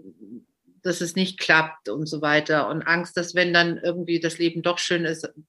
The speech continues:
dass sie dann praktisch auch ihr Unglück verlassen müssten, ja. Das ist ja auch, das ist man ja gewohnt, das Unglück.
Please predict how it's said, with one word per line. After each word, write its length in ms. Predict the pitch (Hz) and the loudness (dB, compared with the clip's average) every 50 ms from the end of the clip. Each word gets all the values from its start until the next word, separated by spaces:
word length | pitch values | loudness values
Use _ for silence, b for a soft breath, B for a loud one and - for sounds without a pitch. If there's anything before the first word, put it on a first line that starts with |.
| _ _ | _ _
dass 160 | - 165 160 - | -6 -4 -4 -2
sie 80 | 170 170 | 2 4
dann 240 | 165 160 160 156 | 4 4 4 2
praktisch 440 | 160 - 165 165 - - 160 - - | 0 0 0 0 0 -2 -6 -6 -4
auch 240 | - 165 - - - | -2 -4 -4 -4 -4
ihr 180 | 165 165 - 202 | -4 -4 0 2
Unglück 420 | 214 240 254 233 202 180 175 - | 4 4 4 4 2 0 0 0
verlassen 560 | - 165 151 147 143 156 151 - - 151 139 | 2 2 4 4 4 2 0 -2 -6 -6 -4
müssten, 480 | 139 147 156 151 - - - 139 127 123 | -4 -4 -2 -2 -4 -4 -6 -8 -8 -4
ja. 220 | 127 131 151 175 | 0 0 2 2
Das 180 | 180 175 170 - | 2 0 -4 -6
ist 140 | - - - | -4 0 0
ja 140 | 165 - - | 0 2 0
auch, 200 | 151 180 - - - | -2 -2 -4 -4 -6
das 160 | 160 160 156 | -6 -6 -6
ist 160 | 160 - - | -8 -6 -4
man 160 | 170 165 170 | -2 0 2
ja 120 | 170 160 160 | 4 2 2
gewohnt, 580 | 160 156 151 160 160 180 208 208 190 180 - 156 | 2 0 -4 -4 -4 -2 0 0 0 -2 -4 -8
das 120 | - - | -14 -10
Unglück. 540 | - 160 156 147 143 135 131 131 127 127 - | -6 -4 -4 -4 -4 -4 -4 -4 -4 -4 -6